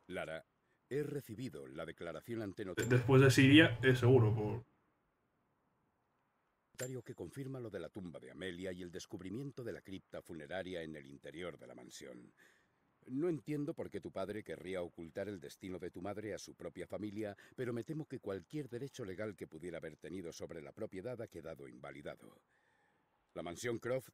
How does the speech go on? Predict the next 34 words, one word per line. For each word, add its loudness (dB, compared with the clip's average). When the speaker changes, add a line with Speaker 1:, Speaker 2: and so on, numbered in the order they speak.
Speaker 1:
y -4
el -4
resto -6
de -4
los -8
bienes -4
de -6
tu -16
padre -4
ahora -2
son -4
tuyos -6
a -8
perpetuidad, -6
para -2
que -6
hagas -8
con -12
ellos -16
lo -14
que -20
quieras. -18
Si -12
en -8
algún -6
momento -4
necesitas -8
ayuda -10
con -12
la -14
gestión -8
de -6
la -6
propiedad, -8